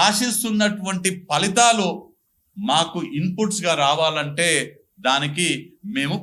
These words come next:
ప్రజల వద్దకు పోవాలి. ప్రజల దగ్గర వాళ్ళ సూచనలు, వాళ్ళ సలహాలు, వాళ్ళ సమస్యలని మేము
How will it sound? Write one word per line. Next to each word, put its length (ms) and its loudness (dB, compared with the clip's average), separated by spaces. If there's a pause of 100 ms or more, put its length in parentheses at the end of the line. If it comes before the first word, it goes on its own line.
(140)
ప్రజల 280 -2 (120)
వద్దకు 320 -4 (140)
పోవాలి. 460 4 (420)
ప్రజల 280 2 (140)
దగ్గర 260 0 (480)
వాళ్ళ 200 4 (140)
సూచనలు, 600 0 (380)
వాళ్ళ 220 4 (160)
సలహాలు, 560 6 (380)
వాళ్ళ 200 4 (200)
సమస్యలని 640 0 (400)
మేము 200 0